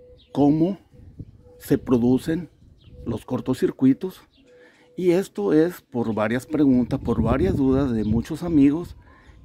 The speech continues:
que apenas inician o que gustan de hacer sus, eh, trabajos en sus propios hogares, donde tienen muchas dudas, pero aquí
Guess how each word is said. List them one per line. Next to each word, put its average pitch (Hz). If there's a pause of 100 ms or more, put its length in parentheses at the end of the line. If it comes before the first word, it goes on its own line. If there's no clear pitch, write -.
que 170
apenas 131
inician 147
o -
que - (340)
gustan 120
de 131
hacer 120
sus, - (840)
eh, 120
trabajos 117
en 120
sus -
propios -
hogares, 143 (1600)
donde 117
tienen 123
muchas 151
dudas, 156 (960)
pero 196 (100)
aquí 180